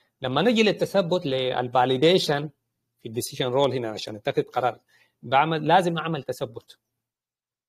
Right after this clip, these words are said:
والتثبت هنا إذا كان في أي متطلبات محددة هي مناسبة للغرض المراد، الإجراءات بتاعتنا وعملياتنا المس-، ال-، اللي حنستخدمها لأجل هذا الاختبار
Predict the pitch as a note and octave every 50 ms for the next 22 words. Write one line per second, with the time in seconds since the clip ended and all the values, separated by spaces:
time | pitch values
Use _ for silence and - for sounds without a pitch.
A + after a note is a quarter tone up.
0 | _ _ _ _ _ _ _ _ _ _ _ - C3 C3 C#3 C#3 C3+ C3+ - -
1 | - C#3 - - - - A#3+ A#3 G#3+ G#3 G#3 F#3+ F#3+ E3+ D3+ E3 F#3 - _ _
2 | _ _ _ _ _ _ _ _ _ - C#3+ B2 C3 B2+ B2 - E3 E3 E3 F#3
3 | E3+ E3 F3+ F#3 F3+ E3 D3+ D3 - C#3 - C#3+ C3 C3+ C3 C#3 D#3 D3 - C#3
4 | A#2+ _ - C#3 B2 A#2+ A#2+ A#2 A#2 A#2+ A#2 - C#3+ C#3+ C#3 C3+ C3 C3 B2+ C3+
5 | D#3+ F#3 F3 E3+ E3 E3+ D#3+ D#3+ D#3 D3+ D#3+ F3+ F#3+ F3+ D#3+ E3 D#3 D3+ D3+ E3
6 | F3+ E3+ C3 - _ _ _ _ _ _ _ _ _ _ _ _ _ _ _ _
7 | - - - - _ A#2 A#2+ B2 C3+ C#3+ D3+ D3+ C3+ - C#3 C#3 D#3 E3 D3 C#3
8 | C3 C3 C#3 C#3+ C3 C3+ D#3 E3+ E3 - - _ _ _ _ _ _ _ _ _
9 | _ - B2+ A#2+ A#2+ A#2+ - - - D3 C3 C3 B2+ B2+ B2 C3 C3 B2 B2 B2
10 | - - C3+ C3 C3 - - B2+ - _ - D3 D#3+ E3 E3 D3+ C#3+ C#3 C#3 C#3
11 | C#3+ - D3+ D3+ D3 D3 D3 - _ _ _ _ _ _ _ - C#3+ D3 D3 C#3+
12 | C#3+ D3 - - - C#3+ C3 D3 D3 C#3 - -